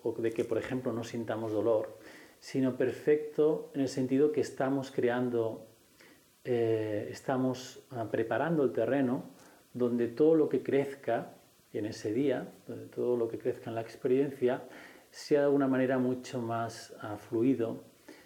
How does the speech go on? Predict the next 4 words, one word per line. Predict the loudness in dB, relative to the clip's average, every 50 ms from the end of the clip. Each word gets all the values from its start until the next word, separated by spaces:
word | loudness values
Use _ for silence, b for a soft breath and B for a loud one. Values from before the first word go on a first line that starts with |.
| B B B _ _
más | -6 -4 -2 -2 0 0 0 0 -2 -2 -4 -4
natural, | -4 -4 -4 -4 -2 0 2 2 2 2 2 0
más | -2 -4 -2 -2
abierto. | 0 0 2 2 0 0 -2 -2 -2 -4 -4 -4 -8